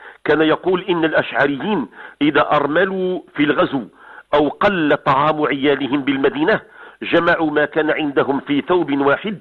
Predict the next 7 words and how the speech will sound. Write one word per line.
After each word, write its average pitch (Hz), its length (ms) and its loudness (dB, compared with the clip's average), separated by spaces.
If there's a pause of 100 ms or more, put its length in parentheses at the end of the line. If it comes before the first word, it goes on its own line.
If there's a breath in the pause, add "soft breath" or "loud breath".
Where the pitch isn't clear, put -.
(440 loud breath)
ثم 247 200 2
اقتسموه 151 840 0
بينهم 147 520 0
في 151 280 -8
إناء 151 340 2
واحد 143 420 0
بالسوية، 156 640 -2